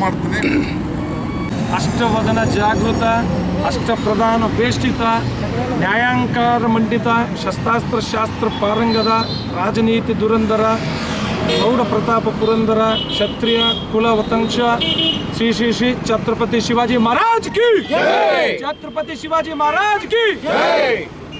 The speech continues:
Speaker 2: ಗಂಗಾವತಿಯ ಸಮಸ್ತ ಎಲ್ಲ ಹಿಂದೂ ಸಮುದಾಯದ ಸರ್ವ ಬಾಂಧವರಿಗೂ ಶ್ರೀ ಶ್ರೀ ಛತ್ರಪತಿ ಶಿವಾಜಿ ಮಹಾರಾಜರ ಮುನ್ನೂರ ತೊಂಬತ್ತೇಳನೇ ಜಯಂತಿಯ ಹಾರ್ದಿಕ, ಹಾರ್ದಿಕ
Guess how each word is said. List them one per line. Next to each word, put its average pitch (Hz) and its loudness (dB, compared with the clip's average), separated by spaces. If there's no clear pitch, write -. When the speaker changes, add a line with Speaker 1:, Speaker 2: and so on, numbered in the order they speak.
Speaker 2:
ಗಂಗಾವತಿಯ 220 -4
ಸಮಸ್ತ 240 0
ಎಲ್ಲ 240 0
ಹಿಂದೂ 233 2
ಸಮುದಾಯದ 233 2
ಸರ್ವ 233 0
ಬಾಂಧವರಿಗೂ 226 2
ಶ್ರೀ 220 2
ಶ್ರೀ 240 2
ಛತ್ರಪತಿ 226 -2
ಶಿವಾಜಿ 226 2
ಮಹಾರಾಜರ 220 2
ಮುನ್ನೂರ 233 2
ತೊಂಬತ್ತೇಳನೇ 226 0
ಜಯಂತಿಯ 220 2
ಹಾರ್ದಿಕ, 214 -2
ಹಾರ್ದಿಕ 220 -2